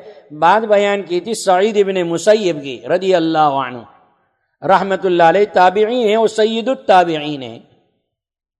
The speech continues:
وہ فرماتے ہیں کہ میں نے پچاس سال تک صف اول میں نماز پڑھی،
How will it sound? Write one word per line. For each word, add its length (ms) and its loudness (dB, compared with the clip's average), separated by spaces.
وہ 60 -8
فرماتے 540 2
ہیں 280 0
کہ 80 -4
میں 180 -2
نے 80 2
پچاس 520 0
سال 180 2
تک 200 -4
صف 300 -4
اول 400 2
میں 100 -4
نماز 340 -4
پڑھی، 220 -10